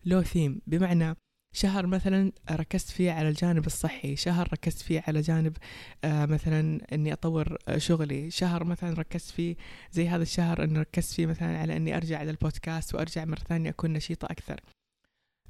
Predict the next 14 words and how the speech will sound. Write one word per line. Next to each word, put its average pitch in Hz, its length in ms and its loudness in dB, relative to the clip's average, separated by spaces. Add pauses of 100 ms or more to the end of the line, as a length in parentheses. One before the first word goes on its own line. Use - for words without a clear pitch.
(100)
آه، 156 180 4
فكل 311 440 -2
شهر 220 500 0
مهم 185 300 2
عندي 185 320 4
إني 160 340 0
أحدد 170 380 -4
له 156 120 0
ثيم 160 280 -2
معين، 170 440 -2
وأقدر 208 460 -4
نهاية 180 400 -2
الشهر 180 460 -6
أقيم 190 420 0